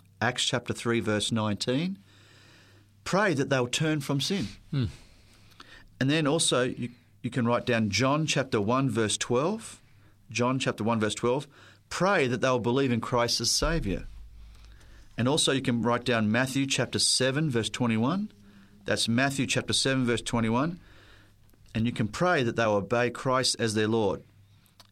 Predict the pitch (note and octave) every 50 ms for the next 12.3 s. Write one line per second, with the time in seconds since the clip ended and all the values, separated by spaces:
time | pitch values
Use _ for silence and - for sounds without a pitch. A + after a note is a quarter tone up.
0 | _ - A#2 G#2 - - - E3 F#3+ G3 D#3+ C3+ C#3+ F#3+ G#3+ G3+ - A#2 G#2+ G#2+
1 | A#2 C3 D#3 D#3 - - A#2 C3 D3 F3+ G#3 G3+ - - - - _ _ - -
2 | _ _ _ - B2+ A#2 - - - B2 A2+ A2+ B2+ C#3+ C#3 - F#3+ F#3 F#3 G3
3 | F#3+ - - - _ _ _ _ _ _ _ - - - C3+ C3+ - A#2+ G2 -
4 | - - C#3+ D3 D#3+ F3 F#3 C#3+ A#2 A#2+ A#2 G#2+ - - - - C#3+ - - B2
5 | A2 G#2 - A#2+ B2+ C#3 E3+ G#3 A3 A3 - - - - - - _ _ _ _
6 | _ - - A2+ - - - - C3 A2 A2 A#2 C3 C#3 - - F3 F3 F#3 G3
7 | F#3+ - - - _ _ _ _ _ _ - - C#3 A#2 - - G#2 G#2 - -
8 | C#3+ D3+ D#3 B2+ A#2+ A#2 G#2+ - - - D3+ C#3 - - A#2+ F#2+ - - B2 C3
9 | C#3 E3 F3 F3+ - - - - - - - - - - - - - - - -
10 | F#3 F#3+ E3+ D3+ B2 B2+ F#2 A#2+ B2 A#2+ A#2+ - C3 B2 G2+ - A#2+ C3+ D3+ D#3
11 | D#3 - A2+ G#2+ G2 F#2+ A2 A#2 A#2+ B2 B2+ A#2+ A#2+ A#2+ A#2+ - - A#2 G2+ F2+
12 | D2+ - - - - -